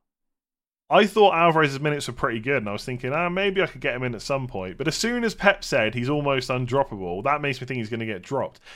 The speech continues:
It's like, um, it's like Pochettino was talking about how Chilwell's been playing left wing, he's been creating loads of chances, boom, bench, next game. That's just what, what I think about Alvarez now. He'll probably be dropped. He, he shouldn't be, by the way.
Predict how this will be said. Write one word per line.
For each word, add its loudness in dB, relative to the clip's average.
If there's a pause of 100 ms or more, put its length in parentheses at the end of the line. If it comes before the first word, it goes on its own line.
It's 2
like, 0
um, -2 (320)
it's -2
like -4
Pochettino 0
was -4
talking 2
about 2
how 2
Chilwell's 0
been -10
playing 0
left -2
wing, 0
he's -4
been -8
creating -2
loads -2
of -8
chances, -4
boom, -4
bench, -4
next -10
game. -10 (1400)
That's -6
just -10
what, -6
what -2
I -2
think -8
about -4
Alvarez -4
now. -8
He'll -6
probably -8
be -12
dropped. -12
He, -2
he -2
shouldn't 0
be, -8
by -12
the -12
way. -14